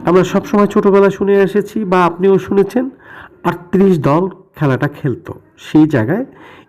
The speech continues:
এবছর আটচল্লিশ দল হয়েছে। তো একটা বিশাল বড় আয়োজন, সেই জায়গায় কিন্তু ভিসা দেওয়ারও কথা ছিল প্রচণ্ড। ফিফা ওয়ার্ল্ড কাপও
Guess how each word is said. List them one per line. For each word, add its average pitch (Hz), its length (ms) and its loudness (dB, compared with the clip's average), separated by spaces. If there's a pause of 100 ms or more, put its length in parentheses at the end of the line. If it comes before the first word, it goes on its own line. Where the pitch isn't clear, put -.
এবছর 165 560 0 (360)
আটচল্লিশ 165 760 2 (140)
দল 127 260 2
হয়েছে। 104 520 -8 (880)
তো 175 80 2
একটা 156 240 0
বিশাল 131 560 -2
বড় 147 220 2 (640)
আয়োজন, 131 440 0 (380)
সেই - 240 -2
জায়গায় 156 400 0
কিন্তু 156 440 0
ভিসা 120 360 -4
দেওয়ারও 117 380 0
কথা 147 260 -4
ছিল 156 360 -2 (320)
প্রচণ্ড। 143 480 0 (1040)
ফিফা 185 240 2
ওয়ার্ল্ড 147 360 2
কাপও 165 500 2